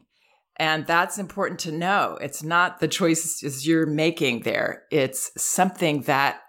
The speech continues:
is inevitable and actually really healthy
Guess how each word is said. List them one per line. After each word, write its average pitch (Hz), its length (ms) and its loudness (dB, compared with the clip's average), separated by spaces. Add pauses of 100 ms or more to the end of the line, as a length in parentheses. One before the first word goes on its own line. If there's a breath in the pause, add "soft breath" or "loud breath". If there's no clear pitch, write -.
is 131 480 -2 (180)
inevitable 131 960 0
and 139 180 -2
actually 156 440 2
really 165 500 4
healthy 170 560 2